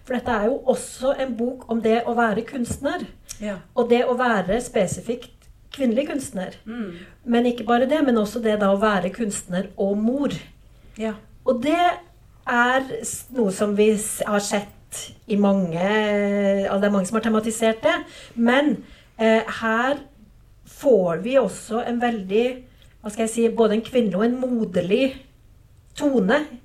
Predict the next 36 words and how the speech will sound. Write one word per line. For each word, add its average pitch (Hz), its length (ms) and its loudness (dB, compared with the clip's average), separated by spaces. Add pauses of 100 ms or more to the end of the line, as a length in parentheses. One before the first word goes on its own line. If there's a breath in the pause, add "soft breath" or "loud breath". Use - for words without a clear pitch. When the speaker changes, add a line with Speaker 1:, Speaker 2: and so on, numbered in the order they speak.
(420 soft breath)
Speaker 1:
gjennom 208 300 2
det 247 80 0
hele, 240 380 0 (160)
Speaker 2:
Mm. 208 340 -10
Speaker 1:
som 247 280 -4
både 262 800 2 (380 loud breath)
er 214 360 0 (140)
veldig, 233 800 -2 (640 soft breath)
eh, 226 200 0
omfavnende 196 760 -2
glad 254 300 0
for 359 160 -10
det, 359 220 -2
men 262 140 -4
samtidig 262 600 -2
også 233 380 -2
problematiserer 233 840 -2
det 214 80 -6
veldig. 202 360 0 (220)
Speaker 2:
Ja. 220 220 -2 (140)
Speaker 1:
Ja. 208 180 -4 (560 loud breath)
Speaker 2:
Jeg 220 140 -4
har 208 160 2
jo 214 100 0
dette 196 300 -4
diktet 180 300 -14
som 175 160 -14
heter, 165 540 -8
det 170 40 -6
er 196 80 0
et 202 80 -10
veldig 180 180 -4
langt 175 320 -8
dikt 262 240 -12
da. 170 160 -2 (680 soft breath)
Eh, 175 300 -2